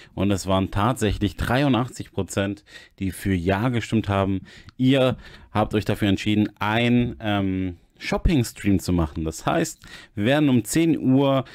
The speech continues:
sehr, sehr viele Produkte aus dem Spiritual Shop vorstellen. Du hast auch live die Chance zu fragen oder dich beraten zu lassen, welcher Stein passt denn zu dir, zu deiner Thematik gerade, welcher Stein steht für was.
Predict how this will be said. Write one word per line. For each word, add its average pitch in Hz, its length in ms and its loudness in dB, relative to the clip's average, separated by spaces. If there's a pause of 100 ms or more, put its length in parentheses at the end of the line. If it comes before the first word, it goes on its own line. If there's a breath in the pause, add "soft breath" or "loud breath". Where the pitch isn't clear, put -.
(120)
sehr, 110 260 2
sehr 123 140 0
viele 127 240 -2
Produkte 131 420 -2
aus 104 140 0
dem 113 120 0
Spiritual 139 520 0
Shop - 360 -4
vorstellen. 135 800 0 (220 loud breath)
Du 117 100 0
hast 131 140 -2
auch 131 120 -2
live 113 380 2
die 131 120 -2
Chance 127 440 0
zu - 140 -12
fragen 120 560 -2
oder 107 320 2
dich - 280 -6
beraten 113 380 0
zu 120 140 -2
lassen, 110 340 0 (300 loud breath)
welcher 113 260 0
Stein 123 440 0
passt 117 260 -2
denn 110 120 2
zu 110 120 -4
dir, 107 240 0
zu 113 100 -2
deiner 110 300 2
Thematik 113 560 0
gerade, 104 500 2 (360 loud breath)
welcher 104 300 0
Stein 113 360 0
steht 123 300 -2
für 120 200 -2
was. 143 420 -2